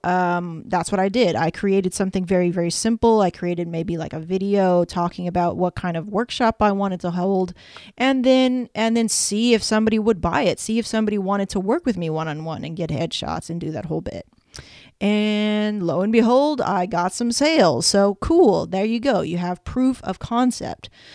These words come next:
So a lot of times, guys, we get ideas, right? I mean, it's so awesome <laughs> if you're, like, an idea person like Kevin.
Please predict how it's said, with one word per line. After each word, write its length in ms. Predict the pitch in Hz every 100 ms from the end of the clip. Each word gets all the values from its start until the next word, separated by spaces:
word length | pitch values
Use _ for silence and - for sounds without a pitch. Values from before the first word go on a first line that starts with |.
| -
So 480 | - - 226 226 220 _ _ _ _ _ _ - -
a 40 |
lot 140 | 190 240
of 60 |
times, 260 | 269 262 226
guys, 260 | 202 190 185
we 140 | 202
get 300 | 226 233 _ -
ideas, 640 | 196 - 240 277 - - -
right? 360 | 170 208 233 202
I 120 | 220
mean, 180 | 233 220
it's 160 | -
so 380 | - 254 247 262
awesome 720 | 208 214 208 - 104 170 196 _ _
<laughs> 200 | - -
if 560 | 233 - 294 - 247 220
you're, 180 | 233 247
like, 240 | 214 226
an 80 | 196
idea 400 | 185 196 220 202
person 540 | - 165 - 165 170 - - - - -
like 320 | 180 180 170
Kevin. 500 | - 185 180 147 185